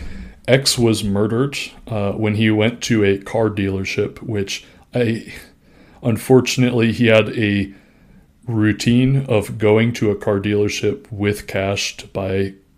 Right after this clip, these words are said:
cars. So theoretically, I think s-, a complete outsider probably could have figured out and maybe staked it out, but many people close to X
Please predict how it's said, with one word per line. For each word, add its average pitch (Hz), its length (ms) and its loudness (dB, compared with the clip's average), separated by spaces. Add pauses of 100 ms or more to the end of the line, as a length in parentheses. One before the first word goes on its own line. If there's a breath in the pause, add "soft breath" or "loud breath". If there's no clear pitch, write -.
cars. - 560 -6 (320 soft breath)
So 110 440 4 (160 loud breath)
theoretically, 127 1040 4
I 107 60 2
think 107 460 -8 (600 soft breath)
s-, - 200 -2
a 139 480 0
complete 151 520 2
outsider 104 600 0
probably 101 340 -2
could 104 180 -6
have 98 140 -4
figured 101 460 -4
out 98 420 -4 (220)
and 98 200 -6
maybe 98 520 -2 (520 loud breath)
staked - 520 0
it 98 100 0
out, 104 380 -4
but - 280 -2 (480 soft breath)
many 113 400 4
people 113 680 0 (480)
close 110 400 2
to - 180 -8
X - 520 -4